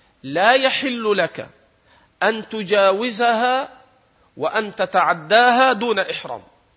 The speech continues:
ولذلك سميت مواقيت، فهي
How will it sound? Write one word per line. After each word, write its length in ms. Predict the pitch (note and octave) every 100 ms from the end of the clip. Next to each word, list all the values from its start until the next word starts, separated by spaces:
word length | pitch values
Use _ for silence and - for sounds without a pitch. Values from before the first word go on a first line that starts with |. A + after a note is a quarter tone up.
| _ _ _ _ _ _ _ _ _ _
ولذلك 680 | C3+ E3 E3+ G#3+ B3 A#3+ G#3+
سميت 680 | - B3 A#3+ A#3+ A#3+ A3+ G3
مواقيت، 960 | F3+ F#3 F#3 F3+ B3 B3 F#3 - - - _ _ _ _ _ _ _
فهي 580 | _ G3 F#3 G3+ A3+ C4